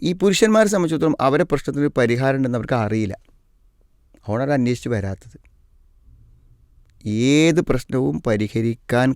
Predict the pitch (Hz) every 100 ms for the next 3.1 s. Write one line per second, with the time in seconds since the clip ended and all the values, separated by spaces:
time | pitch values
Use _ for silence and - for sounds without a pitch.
0 | - 104 101 113 101 - _ _ _ _
1 | - 101 113 131 113 127 147 147 - 135
2 | 131 120 101 120 127 135 120 110 107 -
3 | 120